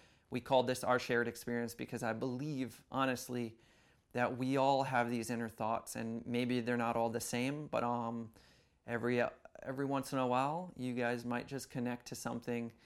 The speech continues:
in a way that, uh, maybe you didn't know you did, and maybe all the work and thoughts that I've been putting into myself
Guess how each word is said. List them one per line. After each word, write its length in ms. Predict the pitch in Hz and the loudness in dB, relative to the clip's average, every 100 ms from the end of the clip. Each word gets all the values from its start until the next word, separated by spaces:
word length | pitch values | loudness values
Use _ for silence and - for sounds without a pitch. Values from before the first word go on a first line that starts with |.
| - _ - | -20 _ -6
in 140 | 120 | -2
a 80 | 120 | 0
way 300 | 117 117 120 | 2 2 2
that, 400 | 113 113 110 - _ _ _ _ _ _ - - _ - | 2 2 0 -4 _ _ _ _ _ _ -16 -16 _ -10
uh, 220 | 131 123 | -4 -2
maybe 280 | 123 117 117 | -2 -4 -4
you 100 | 120 | -4
didn't 220 | 123 120 | -2 -2
know 120 | 120 120 | -2 -2
you 140 | 120 | -2
did, 300 | 120 131 120 | 0 -2 -2
and 220 | 107 107 | -6 -8
maybe 460 | 107 110 110 113 - - - - _ - | -8 -6 -4 -4 -8 -20 -20 -20 _ -4
all 140 | 117 | 0
the 100 | 113 | 2
work 320 | 117 110 117 123 | 2 2 0 -2
and 160 | 113 | -4
thoughts 300 | 113 113 - | 0 0 0
that 140 | 117 110 | 0 2
I've 180 | 110 | 2
been 120 | 110 110 | 0 -2
putting 300 | 123 117 113 | 0 0 0
into 260 | 110 - | -4 -4
myself 540 | 110 113 - 117 139 | -4 0 2 2 2